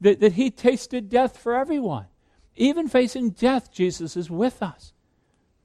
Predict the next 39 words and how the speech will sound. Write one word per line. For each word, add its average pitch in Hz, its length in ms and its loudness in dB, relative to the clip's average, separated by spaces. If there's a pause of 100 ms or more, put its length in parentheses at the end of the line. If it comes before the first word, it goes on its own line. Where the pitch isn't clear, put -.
(220)
Not 247 140 0
just - 300 -4
that, 254 240 0
but 226 160 2
even 269 260 0
go 247 240 2
beyond 240 420 0
the 254 80 2
pale 269 400 -4
of 247 140 4
death. 131 300 -6 (1120)
In 165 140 -4
Revelation 196 540 0
twenty-one, 220 640 -2
we 165 100 -2
have 175 200 0
this 170 200 -6 (280)
glorious 214 460 4
picture 226 400 0
of 180 100 -2
heaven, 226 360 0
and 147 100 -6
we 160 140 -2
read 190 240 0
these 175 200 -6
words. 202 300 2
He 170 80 -2
says, 175 300 -2 (880)
he 175 80 -6
says, 160 240 -2
"Then 185 160 0
I 180 80 2
saw 170 320 -2
a 156 60 -2
new 170 180 0
heaven 156 400 -2
and 127 120 -4
a 127 60 -2
new 156 240 0